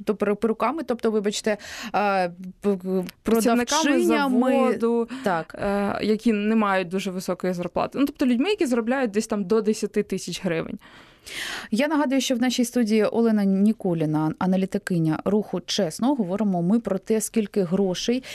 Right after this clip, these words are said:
Speaker 1: і на що саме витрачали кандидати у президенти у передвиборчий період, ну, і продовжують це робити. Восьма година сорок три хвилини. Я нагадую, що «Радіо Ранок» у прямому ефірі, тому ми чекаємо на ваші запитання.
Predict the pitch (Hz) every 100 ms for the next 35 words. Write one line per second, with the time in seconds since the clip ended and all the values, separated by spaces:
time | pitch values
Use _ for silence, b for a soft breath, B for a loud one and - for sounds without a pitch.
0 | B B 247 240 262 - - 311 - 220
1 | 190 180 - 202 214 185 175 185 185 185
2 | 180 170 B B B 214 226 220 214 220
3 | 190 185 185 175 180 175 180 175 180 180
4 | - 214 285 392 294 370 269 190 190 190
5 | 170 160 - 175 160 143 147 - B B
6 | 196 247 240 233 220 220 208 - 233 214
7 | - 220 240 220 220 339 254 185 214 208
8 | 196 190 - 196 185 185 180 180 170 175
9 | 190 175 156 165 160 196 233 285 202 175
10 | 156 160 202 - - 160 156 160 156 156
11 | 165 175 170 180 156 147 214